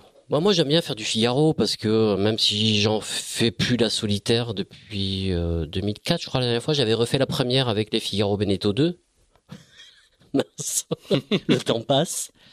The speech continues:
Et j'ai pas refait la première avec les Figaro Beneteau trois, je sais pas, parce que, euh, parce que j'ai, j'avais pas la tête à ça ou parce que j'avais, euh,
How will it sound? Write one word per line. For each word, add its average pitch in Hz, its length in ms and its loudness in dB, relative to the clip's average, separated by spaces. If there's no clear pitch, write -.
Et 113 220 2
j'ai 113 160 0
pas 165 140 0
refait 156 480 2
la 127 100 0
première 123 320 0
avec 110 140 0
les 110 80 -4
Figaro 110 360 0
Beneteau 107 300 -2
trois, 101 260 0
je - 100 0
sais 101 60 0
pas, 98 200 2
parce 87 160 -6
que, - 100 -2
euh, 82 560 0
parce - 140 -6
que 78 100 -6
j'ai, 76 160 -2
j'avais 73 240 0
pas 80 140 -2
la 78 80 0
tête 78 200 -4
à 78 40 -2
ça 82 280 -2
ou 82 160 -4
parce - 200 -10
que 73 80 -14
j'avais, 73 380 -4
euh, 71 180 -6